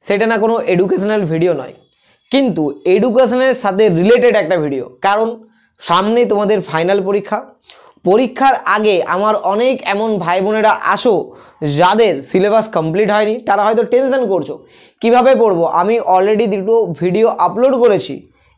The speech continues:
এই টাইপের টপিকের উপর", কিন্তু তারপরও অনেকের মনে এখনও ডাউট থেকে গেছে।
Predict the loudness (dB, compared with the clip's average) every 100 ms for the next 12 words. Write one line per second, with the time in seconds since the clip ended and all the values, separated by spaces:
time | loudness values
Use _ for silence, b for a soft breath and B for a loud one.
0 | 0 2 2 2 2 2 2 2 0 0
1 | 2 2 2 0 -2 -2 -4 -2 0 0
2 | 2 2 2 2 0 -2 0 0 2 -2
3 | -4 -6 -4 -4 -2 -4 -2 -2 0 2
4 | 0 -4 -4 -2 -4 -6 -14 -20